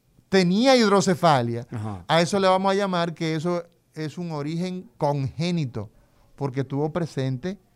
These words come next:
Speaker 1: ya es un problema que viene del útero.
Speaker 2: Ok.
Speaker 1: Usted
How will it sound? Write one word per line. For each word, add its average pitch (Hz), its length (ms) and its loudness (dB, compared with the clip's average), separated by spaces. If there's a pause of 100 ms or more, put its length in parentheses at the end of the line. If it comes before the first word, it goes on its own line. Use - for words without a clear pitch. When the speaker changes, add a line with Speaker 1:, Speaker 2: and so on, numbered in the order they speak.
(180)
Speaker 1:
ya 160 300 6
es 180 120 4
un 202 120 2
problema 175 400 0
que 156 160 -4
viene 165 320 0
del 143 320 2
útero. 143 600 0 (180)
Speaker 2:
Ok. 120 320 -8
Speaker 1:
Usted 175 400 2